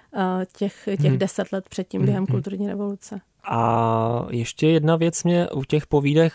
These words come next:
Speaker 2: eh, zarazila, pak jsem se dozvěděl, že, eh, určitě nejsem jediný, kdo to řeší, a to je krutost. Opravdu ty povídky, ne všechny do jedné, ale <laughs> velká část z nich opravdu obsahuje,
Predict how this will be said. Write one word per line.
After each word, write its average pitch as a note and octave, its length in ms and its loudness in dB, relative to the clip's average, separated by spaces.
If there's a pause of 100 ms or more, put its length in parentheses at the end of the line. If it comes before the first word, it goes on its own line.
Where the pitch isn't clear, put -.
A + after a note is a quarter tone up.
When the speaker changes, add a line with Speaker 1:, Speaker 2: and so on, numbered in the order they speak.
(140)
Speaker 2:
eh, C3+ 40 -4 (300)
zarazila, A#2 580 4
pak - 180 -2
jsem C#3 100 0
se C#3+ 100 0
dozvěděl, C3+ 420 2
že, C#3 180 2
eh, C3+ 260 2 (280)
určitě C3+ 360 0
nejsem C3+ 360 2
jediný, B2 380 4
kdo B2+ 140 2
to C#3 160 2
řeší, A2+ 480 0 (380)
a - 100 -2
to A#2+ 140 0
je C3+ 400 6
krutost. - 800 0 (380)
Opravdu B2+ 320 6
ty C#3 120 4
povídky, C3+ 540 2
ne D3 100 4
všechny B2+ 460 0 (200)
do A#2 100 4
jedné, C3 340 4
ale A2+ 420 4 (380)
<laughs> B2 500 -4
velká A#2+ 400 4
část A#2+ 340 2
z A#2+ 160 -6
nich A#2+ 240 0
opravdu B2 460 0
obsahuje, B2 720 4